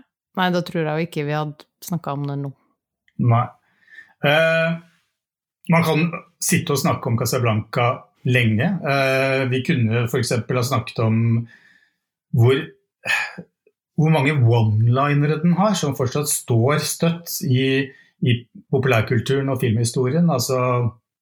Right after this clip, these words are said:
Speaker 2: "We'll always have Paris, play it again, I think this is the beginning of a new friendship", og så videre, og så
Speaker 1: Round
Speaker 2: videre.
Speaker 1: up the usual suspects,
Speaker 2: Ikke
Speaker 1: ja.
Speaker 2: minst, ikke minst.
Speaker 1: Mm.
Speaker 2: Så, eh, men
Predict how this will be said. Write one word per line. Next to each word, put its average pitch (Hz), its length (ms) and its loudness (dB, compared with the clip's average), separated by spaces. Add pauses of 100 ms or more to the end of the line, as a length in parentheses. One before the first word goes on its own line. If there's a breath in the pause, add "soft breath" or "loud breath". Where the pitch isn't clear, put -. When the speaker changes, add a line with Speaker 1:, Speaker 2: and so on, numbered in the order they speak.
(160)
Speaker 2:
"We'll 120 140 6
always 143 280 2
have 139 220 0
Paris, 135 640 -2
play 131 260 2
it 131 60 0
again, 131 520 0 (560 soft breath)
I 127 80 2
think 131 200 2
this 127 200 2
is 123 160 -2
the 135 100 2
beginning 123 400 2
of 123 80 0
a 127 40 2
new 123 200 2
friendship", 113 500 -2 (180)
og 123 100 2
så 135 280 0
videre, 127 400 0
og 127 80 2
så 165 160 0
Speaker 1:
Round 165 300 2
Speaker 2:
videre. 156 180 0
Speaker 1:
up - 60 -8
the 180 100 -4 (160)
usual 160 380 -4
suspects, 175 420 -2
Speaker 2:
Ikke 165 160 0
Speaker 1:
ja. 151 60 -2
Speaker 2:
minst, 165 680 -4
ikke - 380 -2
minst. 170 360 0
Speaker 1:
Mm. 160 300 -8
Speaker 2:
Så, 156 240 0 (880)
eh, 156 580 0
men 151 540 -2